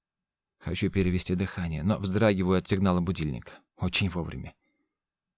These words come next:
Но это знак, что пора выйти к завтраку. У Левицких еду выдают строго по часам. Поэтому пришлось будильник завести. Сама я не могу проснуться, потому что каждую ночь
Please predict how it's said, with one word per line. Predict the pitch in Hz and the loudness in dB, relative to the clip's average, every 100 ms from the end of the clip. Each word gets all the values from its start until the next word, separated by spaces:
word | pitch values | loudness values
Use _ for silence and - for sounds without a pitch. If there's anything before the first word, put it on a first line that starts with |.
| - | -2
Но | 143 | 0
это | 147 147 | 2 0
знак, | 113 139 151 | 0 -2 -4
что | - - | -6 -6
пора | - 87 101 | -2 -2 -2
выйти | 87 85 | -4 -4
к | - | -6
завтраку. | 71 - - - - _ - | -6 -10 -16 -16 -20 _ 0
У | 107 | 4
Левицких | 98 101 - 92 - | 6 4 0 -6 0
еду | 101 95 | 2 4
выдают | 95 92 90 87 | 2 4 2 2
строго | - 110 98 95 | 0 0 0 -2
по | 95 | -4
часам. | 101 - 67 - - _ _ _ _ _ - | -4 -4 -4 -8 -12 _ _ _ _ _ 0
Поэтому | 170 175 170 | 2 6 4
пришлось | 147 - 127 - - - | 4 0 0 -2 -6 0
будильник | 101 90 92 95 92 | 2 4 4 4 2
завести. | 87 87 - - 82 - _ _ _ | 0 -2 -6 -6 -8 -8 _ _ _
Сама | - 135 127 | -4 0 2
я | 131 | 2
не | |
могу | 131 127 | 0 -2
проснуться, | 147 123 - 92 - - | -2 -2 -2 -4 -4 -10
потому | - 87 101 | -6 -4 -4
что | - 98 | -4 -4
каждую | 110 110 95 95 | 2 2 2 2
ночь | 117 - | 2 -2